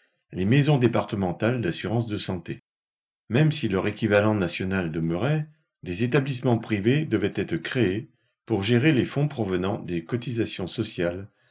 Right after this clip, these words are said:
payées par les employeurs comme par les employés, cinq virgule cinq pour cent chacun. Les conséquences pour les hôpitaux, évoluant ainsi vers un fonctionnement de société commerciale, avaient de quoi choquer. D'autant plus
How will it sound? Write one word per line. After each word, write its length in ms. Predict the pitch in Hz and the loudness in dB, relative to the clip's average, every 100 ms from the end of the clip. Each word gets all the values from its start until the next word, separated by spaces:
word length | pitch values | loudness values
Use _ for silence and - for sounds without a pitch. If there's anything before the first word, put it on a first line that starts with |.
| _ _ | _ _
payées 260 | 92 90 123 | -2 2 2
par 180 | 117 | 2
les 160 | 87 85 | 2 2
employeurs 640 | 123 123 98 87 95 107 - _ _ | 0 0 0 2 0 -6 -12 _ _
comme 180 | - 156 | 0 2
par 140 | 139 | 4
les 160 | 110 107 | 4 2
employés, 500 | 101 110 90 76 - _ _ _ _ _ _ | 0 0 0 -2 -6 _ _ _ _ _ _
cinq 280 | - 127 110 | -4 -2 0
virgule 300 | 87 82 82 | -2 -4 -4
cinq 200 | 87 80 | -4 -6
pour 160 | - | -10
cent 160 | - 120 | -6 -6
chacun. 400 | - - 76 73 _ _ _ _ _ _ _ _ | -6 -8 -10 -12 _ _ _ _ _ _ _ _
Les 120 | 90 | -10
conséquences 580 | 87 107 127 120 131 120 | -4 0 0 2 2 2
pour 100 | 85 | -2
les 180 | 80 78 | -2 -2
hôpitaux, 540 | 78 104 - 147 139 - _ | -6 -6 0 0 -2 -10 _
évoluant 600 | 107 95 104 104 110 107 107 | -8 -2 -2 2 4 4 0
ainsi 420 | 101 - - 120 | -4 -4 -4 -4
vers 300 | - 95 85 | -4 -2 0
un 80 | 85 | -2
fonctionnement 580 | - 107 - 104 104 | -4 -4 -2 0 0
de 120 | 87 78 | -2 -6
société 520 | - 87 98 87 80 | -8 -8 -6 -6 -4
commerciale, 720 | 127 113 - - 90 95 110 - _ _ _ | 0 0 0 -2 -4 -4 -10 -14 _ _ _
avaient 240 | 87 85 | -4 0
de 80 | 82 | 0
quoi 200 | 85 127 | 0 0
choquer. 520 | 110 107 85 87 78 - _ - | 0 -2 -4 -6 -8 -14 _ 2
D'autant 280 | 113 120 104 | 4 4 2
plus 440 | 131 170 160 - | 2 2 0 -10